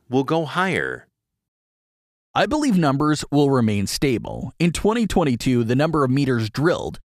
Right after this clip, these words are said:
Speaker 2: will be close to those drilled in twenty twenty-one. The labor shortage will be the factor that will limit our activities, and we won't be able to take on more work. There will be more demand, but we will not have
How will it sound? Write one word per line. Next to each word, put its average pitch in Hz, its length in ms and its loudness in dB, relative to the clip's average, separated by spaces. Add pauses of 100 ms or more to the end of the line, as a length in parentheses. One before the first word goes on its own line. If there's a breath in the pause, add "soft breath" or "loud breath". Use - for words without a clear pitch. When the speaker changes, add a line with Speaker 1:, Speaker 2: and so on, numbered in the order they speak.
(140)
Speaker 2:
will 214 120 0
be 202 140 0
close 143 460 2
to 147 140 0
those 104 260 0
drilled 98 340 0
in 113 120 0
twenty 110 340 -2
twenty-one. 92 760 -4 (320)
The 107 100 0
labor 175 320 2
shortage 156 500 2
will 196 200 2
be 160 140 2
the 139 100 0
factor 110 480 0
that 113 240 0
will 120 120 0
limit 120 320 0
our 101 200 0
activities, 113 720 -2 (320)
and 143 100 0
we 170 80 2
won't 175 240 4
be 135 160 4
able 113 180 0
to 127 120 -2
take 113 240 -2
on 92 180 -2
more 101 280 0
work. 110 480 -2 (200)
There 180 220 4
will 277 160 2
be 175 280 4
more 156 340 4
demand, 123 680 -2
but 135 160 2
we 160 120 6
will 160 120 4
not 120 240 2
have 117 200 0